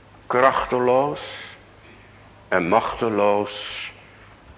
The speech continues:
en werkeloos. En hun toekomst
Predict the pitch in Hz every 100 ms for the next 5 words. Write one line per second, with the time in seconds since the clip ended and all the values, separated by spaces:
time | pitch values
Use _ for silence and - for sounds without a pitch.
0 | - 113 101 92 76 - 76 69 62 65
1 | - - - - - - - - - -
2 | - - - - - - - - - -
3 | 104 87 80 - - 180 - 170 185 185
4 | - -